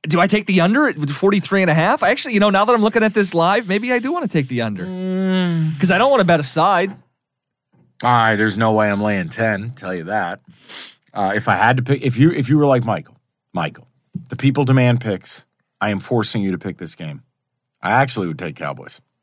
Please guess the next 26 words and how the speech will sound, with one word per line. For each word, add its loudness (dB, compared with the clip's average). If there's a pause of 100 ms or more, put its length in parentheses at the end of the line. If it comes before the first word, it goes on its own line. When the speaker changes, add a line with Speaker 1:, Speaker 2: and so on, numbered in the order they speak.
(680)
Speaker 2:
You're 0
talking 4
about 4
one 4
team 2
that's 0
Super -2
Bowl -2
caliber -6
and -4
the 0
other 2
team -8
where, -4 (100)
you -14
know, -12
they -8
got -4
the -6
local -2
mailman -4
coaching -6
the -8
team. -16
So -10
I, -2